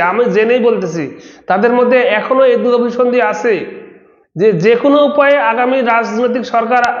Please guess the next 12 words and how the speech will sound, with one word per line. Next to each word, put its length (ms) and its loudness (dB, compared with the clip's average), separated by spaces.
ক্ষমতাতে 400 -2
আসলে 320 2
তাদেরকে 420 0
বোঝায় 580 0
এবং 280 4
এই 500 -4
শিক্ষকদের, 800 -2
শিক্ষক 280 -2
কর্মচারীদের 720 2
ত্যক্ত 340 -2
বিরক্ত 400 0
করে, 300 0